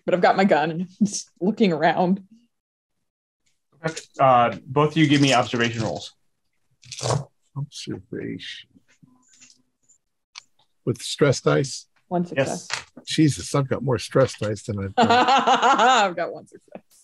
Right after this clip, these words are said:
Speaker 2: You got one success, okay.
Speaker 3: Uh,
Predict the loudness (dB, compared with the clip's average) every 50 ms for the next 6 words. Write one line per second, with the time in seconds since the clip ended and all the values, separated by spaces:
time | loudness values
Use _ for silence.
0 | _ _ _ _ _ -4 -2 0 0 0 -2 -4 -8 -10 -10 -8 -8 -8 -8 -8
1 | -10 -10 _ _ _ _ _ _ _ _ _ _ _ _ _ _ _ _ _ _
2 | _ _ _ _ _ _ _ _ _ _ _ _ -20 -20 -20 _ _ _ _ _
3 | _ _ _ _ _ _ _ _ _ _ _ _ _ _ _ _ _ _ _ _
4 | _ _ _ _ _ _ _ _ _ _ _ _ _ _ _ _ _ _ _ _
5 | _ _ _ _ _ _ _ _ _ _ _ _ _ _ _ 0 2 4 4 4
6 | 4 4 4 4 4 4 4 4 4 2 2 2 0 0 -2 -4 -4 -6 -8 -10
7 | -12 -12 -12 -14 -14